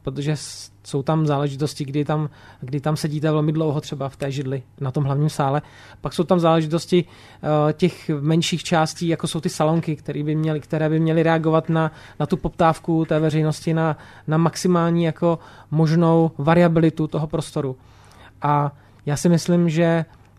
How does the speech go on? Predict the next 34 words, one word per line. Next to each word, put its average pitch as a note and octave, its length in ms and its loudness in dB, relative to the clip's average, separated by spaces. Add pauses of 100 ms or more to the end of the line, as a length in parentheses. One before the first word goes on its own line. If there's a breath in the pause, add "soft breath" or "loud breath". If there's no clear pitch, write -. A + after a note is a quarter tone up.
to E3+ 100 4
může E3+ 240 4
projít E3+ 300 2
v D3+ 60 -2
několika F3 380 4
vlnách D#3 480 0 (280)
té D3 180 -2
celkové D#3 360 0
rekonstrukce. C#3+ 640 -6 (680 loud breath)
Musí D#3 260 0
se F3+ 120 0
samozřejmě E3+ 420 4
začít E3 340 -2
od - 220 -10
těch, - 400 -2
eh, E3 60 0 (320)
vnitřních E3 480 0
střev, - 480 -4
jak D#3 120 -8
se - 80 -6
vždycky D3+ 260 -10
říká, D3+ 300 -4
tomu D3 260 -6
tě-, D#3+ 260 -4
těm E3 140 0
vnitřním D#3+ 360 0
instalacím D#3 500 -2
té D#3 120 -2
budovy, D3+ 320 -2 (280 loud breath)
které E3 220 2
ji F#3+ 60 4
drží E3 240 0
při E3+ 160 -2
životě. D3 360 -2